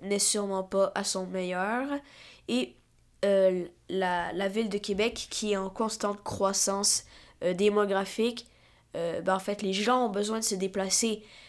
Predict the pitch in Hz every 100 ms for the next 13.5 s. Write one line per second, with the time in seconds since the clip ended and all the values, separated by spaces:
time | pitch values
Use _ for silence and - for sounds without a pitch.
0 | - - 202 202 - 240 233 220 - 208
1 | 202 202 196 233 220 202 196 202 226 226
2 | 214 208 - 190 190 180 180 175 - -
3 | _ - - 208 208 196 190 208 214 208
4 | - 180 175 95 - - 190 185 170 160
5 | 98 - 220 202 190 208 202 190 196 196
6 | 196 196 - 226 247 - - - - -
7 | 185 214 208 233 247 - - 254 262 277
8 | - - 202 202 208 208 247 220 190 220
9 | 214 196 196 196 220 214 190 - 202 175
10 | 202 202 185 208 208 180 - - - 185
11 | 196 190 214 247 - 214 196 - - _
12 | - 196 202 185 208 196 208 233 214 -
13 | - - 202 196